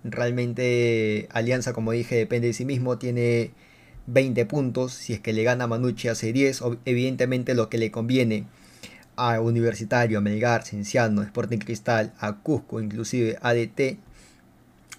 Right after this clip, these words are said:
es que estos equipos ya no sigan sumando, en este caso Alianza Lima, para que así tengan chances a pelear el podio del torneo clausura.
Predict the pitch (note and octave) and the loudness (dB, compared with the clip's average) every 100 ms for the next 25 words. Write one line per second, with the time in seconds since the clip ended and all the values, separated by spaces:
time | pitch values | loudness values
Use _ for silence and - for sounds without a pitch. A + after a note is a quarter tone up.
0 | - C3+ A#2+ C3 C3 D3 D3+ E3 - C#3+ | -6 -6 0 0 0 0 -2 -4 -6 -4
1 | C3+ B2+ B2+ - B2 - B2 A2+ G#2+ A2 | -2 -2 -4 -6 -8 -4 -2 -2 -4 -6
2 | A2 B2 A#2+ A#2 A2+ A2+ A2 A#2+ C#3+ A#2+ | -6 -4 -4 -2 -4 -2 -4 -2 -2 -2
3 | - - _ - - - - - _ _ | -4 -16 _ -20 -20 -20 -20 -20 _ _
4 | _ - C#3+ C#3+ C3+ A#2+ C#3+ C3+ B2+ B2 | _ 2 4 4 0 -2 -4 -4 -2 -2
5 | A#2+ C3+ B2+ C#3+ C#3+ - A#2+ A2+ A2+ A2+ | -2 -2 -2 -6 -8 -6 -6 -4 -4 0
6 | A#2+ A#2+ A#2 G#2+ B2+ B2 A2+ A2+ A#2 A2 | 2 2 -2 -2 2 2 0 -2 -2 -4
7 | A2 G#2+ A2+ G#2+ | -4 -8 -10 -14